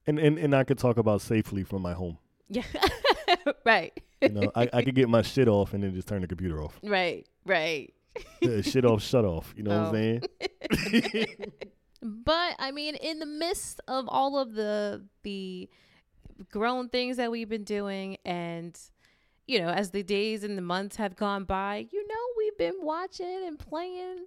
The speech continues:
Speaker 2: stuff.
Speaker 1: Yeah.
Speaker 2: Like, we still in the loop. We still in the loop.
Speaker 1: Right, big age or not, we still us.
Speaker 2: Yeah, look, and amongst all of the adulting we've been doing, we gotta have some room to sit back and do leisurely things.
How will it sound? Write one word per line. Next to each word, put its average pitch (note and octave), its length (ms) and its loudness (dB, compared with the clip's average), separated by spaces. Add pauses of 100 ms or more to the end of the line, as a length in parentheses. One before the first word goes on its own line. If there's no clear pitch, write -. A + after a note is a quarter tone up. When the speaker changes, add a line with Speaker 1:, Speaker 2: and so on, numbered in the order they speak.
(140)
Speaker 2:
stuff. - 440 -2
Speaker 1:
Yeah. A#2+ 120 -8 (340)
Speaker 2:
Like, - 560 -6 (500)
we B3+ 140 -6
still F#4 320 0
in D4+ 140 -6
the A#3+ 40 -10
loop. C#4 380 -8 (180)
We A#3+ 100 -8
still C#4 340 2
in C4+ 60 -6
the C#4 80 -4
loop. A3 360 -4 (180)
Speaker 1:
Right, C3+ 260 8
big B2+ 180 4
age C#3 200 6
or B2 80 4
not, B2 260 2
we B2 100 4
still A#2 240 6
us. A#2+ 420 4
Speaker 2:
Yeah, D4 140 -2 (180)
look, G3+ 320 -2
and A3 220 -4
amongst A#3+ 480 -4
all C4 100 0
of B3+ 80 -4
the A#3+ 140 -12
adulting G#3 460 -4
we've G#3+ 120 -4
been F#3+ 140 -6
doing, G#3 240 -6
we G3+ 100 -6
gotta C#4+ 300 -4 (320)
have D4+ 200 -4
some C4+ 220 -6
room C4 160 -4
to G#3+ 60 -4
sit A#3+ 280 -10
back A3+ 300 -8
and F3 200 -10 (580)
do C4+ 160 -4
leisurely G#3 720 -4
things. F3+ 460 -4